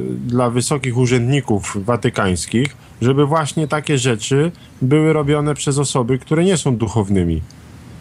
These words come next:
Są po prostu, e, na odstrzał. To są osoby, które, można powiedzieć, zawsze się wyłgać i powiedzieć: no, no, no skąd żeśmy wiedzieli, tak?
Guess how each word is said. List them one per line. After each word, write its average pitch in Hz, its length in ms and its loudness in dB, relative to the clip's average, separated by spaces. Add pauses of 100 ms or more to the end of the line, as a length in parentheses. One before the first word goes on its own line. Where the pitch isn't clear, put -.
(160)
Są 147 220 0
po 147 120 0
prostu, 156 680 0 (400)
e, 156 120 -4
na 156 380 4
odstrzał. 135 640 0
To 147 120 -2
są 147 240 0
osoby, 135 360 0
które, 127 500 2 (180)
można 131 260 0
powiedzieć, 123 460 0
zawsze 135 340 0
się 113 160 0
wyłgać 107 560 0
i 113 60 -4
powiedzieć: 110 480 0
no, 113 240 2
no, 120 200 0
no 110 100 0
skąd 117 300 -2
żeśmy 113 260 0
wiedzieli, 92 480 2
tak? 87 260 -2